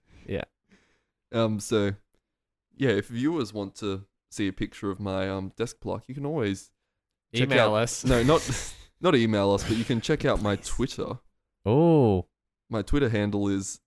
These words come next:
Speaker 2: at Delta Brueggemann, so at D E L T A B R U G G E M A N N.
Speaker 1: It was the third letter <laughs> and you struggled.
Speaker 2: I don't know why I'm so bad at reading and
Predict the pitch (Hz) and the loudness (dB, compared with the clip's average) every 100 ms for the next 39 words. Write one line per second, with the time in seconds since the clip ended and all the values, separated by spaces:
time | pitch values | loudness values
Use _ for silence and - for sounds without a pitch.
0 | - 107 - 117 110 101 98 98 98 113 | -4 -4 -4 -8 -2 -2 -4 -4 -4 -4
1 | 98 92 - 107 98 95 98 - _ _ | -6 -8 -8 -4 0 0 -2 -10 _ _
2 | _ 120 - - 113 - 135 143 123 120 | _ -4 -4 -10 -10 -6 -4 -4 -4 -4
3 | 110 - 240 233 110 101 - 117 - 113 | -8 -10 -4 -2 -2 -6 -4 -2 0 0
4 | 107 120 - - _ _ _ - 330 269 | 2 0 -2 -10 _ _ _ -14 -10 -10
5 | - - 135 139 123 123 123 110 110 110 | -4 2 6 8 6 6 4 4 2 0
6 | 104 110 110 113 113 107 107 104 113 120 | 0 0 2 2 2 2 0 2 2 2
7 | 110 117 120 - 120 104 - - - 165 | 2 4 4 4 0 -6 -10 -20 -14 -10
8 | 175 180 170 - 156 170 143 127 151 113 | -8 -8 -8 0 2 2 4 4 4 4
9 | - 226 175 190 175 - 175 175 151 151 | 4 4 4 4 4 2 4 4 2 -2
10 | 135 - - - - - - 415 480 392 | -4 -8 -10 -10 -8 -8 0 4 4 4
11 | 381 392 269 - 202 233 240 214 160 139 | 0 -2 -4 2 4 6 8 8 8 8
12 | 131 120 110 110 131 123 110 107 107 107 | 8 8 6 2 2 2 4 4 4 2
13 | - 113 113 110 107 104 98 98 | -2 -4 -2 0 -2 -2 -4 -6